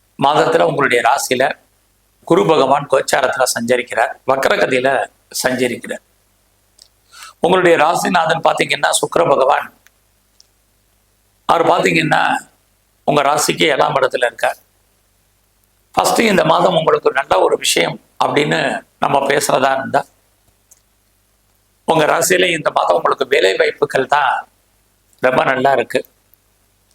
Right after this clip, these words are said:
ஆக வேலை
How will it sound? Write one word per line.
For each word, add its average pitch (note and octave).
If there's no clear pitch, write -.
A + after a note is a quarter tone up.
ஆக E3
வேலை E3